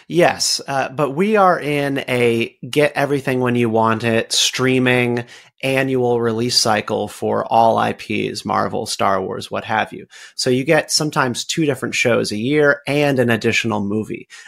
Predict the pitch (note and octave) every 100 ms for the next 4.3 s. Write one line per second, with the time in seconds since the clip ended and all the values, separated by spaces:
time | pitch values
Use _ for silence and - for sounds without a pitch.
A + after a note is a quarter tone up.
0 | - E3+ A#3 - - A3+ - - - D3
1 | C3 B2+ F3+ F3 F#3+ F3 D#3+ C3 D3 -
2 | C3 B2 A#2+ A#2 A#2+ B2+ B2+ A#2 A#2+ B2
3 | A#2+ A#2 A#2 A2 A2 A2 B2+ - A#2 A2
4 | A2+ G#2 G#2